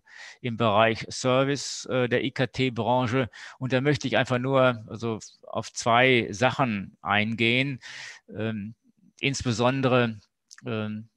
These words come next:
über sozusagen das, äh, ich hätte gesagt, das Problem für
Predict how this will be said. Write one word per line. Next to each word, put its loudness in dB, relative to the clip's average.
über 2
sozusagen 0
das, -6
äh, -6
ich -8
hätte -2
gesagt, -2
das -8
Problem 2
für -6